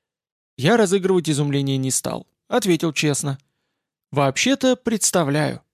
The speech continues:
Установление связей с зарубежными центрами по устранению глобальных рисков было только ширмой».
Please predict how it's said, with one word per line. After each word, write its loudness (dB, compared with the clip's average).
Установление 0
связей 2
с 0
зарубежными 0
центрами -4
по -6
устранению -2
глобальных 0
рисков -4
было 2
только -2
ширмой». -2